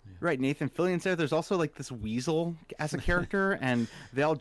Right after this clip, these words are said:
Speaker 2: jump out of the airplane, and the weasel can't swim, and he just drowns right there.
Speaker 1: <laughs>
Speaker 2: And Amanda Waller's back at her base, like, "God damn it."
Speaker 1: <laughs>
Speaker 2: But,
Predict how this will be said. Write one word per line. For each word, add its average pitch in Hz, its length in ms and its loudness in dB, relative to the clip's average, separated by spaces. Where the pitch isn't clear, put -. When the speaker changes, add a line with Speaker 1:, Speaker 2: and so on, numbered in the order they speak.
Speaker 2:
jump 151 240 2
out 156 240 4
of 131 120 -2
the 139 100 0
airplane, 117 720 0
and 117 400 2
the 143 60 0
weasel 165 300 0
can't 151 260 -4
swim, - 280 -4
and 139 60 -2
he 131 60 -2
just 156 260 -6
drowns 123 760 -4
right 139 220 0
there. 135 360 0
Speaker 1:
<laughs> - 200 -20
Speaker 2:
And 127 120 0
Amanda 139 240 2
Waller's 117 260 2
back 113 180 0
at 113 60 -4
her 110 60 -2
base, 107 260 -4
like, 104 140 -6
"God - 220 -14
damn 117 260 -12
it." 107 180 -12
Speaker 1:
<laughs> - 220 -8
Speaker 2:
But, 101 320 -4